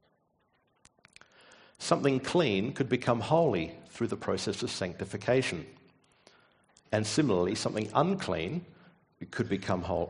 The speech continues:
could become clean, uh, through purification or cleansing.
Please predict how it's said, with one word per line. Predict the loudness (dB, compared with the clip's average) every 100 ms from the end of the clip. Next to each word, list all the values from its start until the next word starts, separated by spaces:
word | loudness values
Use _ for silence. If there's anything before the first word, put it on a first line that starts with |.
| -2
could | -4 -2
become | -2 0 -2
clean, | 0 2 4 2 -2 -4 -10 -20 -20 0
uh, | 2 2
through | 2 4 4 4
purification | -2 2 2 2 -2 -2 -2 -6 -12 -20 -20 -12
or | -10
cleansing. | -4 -2 -2 -4 -8